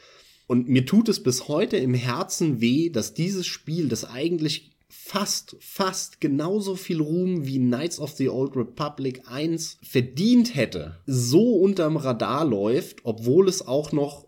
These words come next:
so gute Bewertungen bekommen hat damals, aber einfach kein Mensch interessiert hat. Und es tut mir einfach weh bis heute.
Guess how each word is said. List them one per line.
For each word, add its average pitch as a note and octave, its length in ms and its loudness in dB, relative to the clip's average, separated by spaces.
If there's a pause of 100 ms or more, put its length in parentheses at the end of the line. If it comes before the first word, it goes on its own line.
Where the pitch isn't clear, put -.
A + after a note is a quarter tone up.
(140)
so C#3 260 2
gute C#3 240 -2
Bewertungen C#3+ 760 -2
bekommen G#2+ 500 0
hat G2+ 160 -6
damals, A2+ 420 -4
aber A#2 220 -6
einfach C3 360 -8
kein D3 340 -2
Mensch C3 200 0
interessiert A#2+ 560 -2
hat. F2+ 200 -10 (460)
Und A2+ 100 2
es A#2+ 220 2 (440)
tut A3 180 2
mir F#3+ 160 2
einfach D#3+ 460 -2
weh C#3 180 2
bis D#3 280 -2
heute. D#3 520 0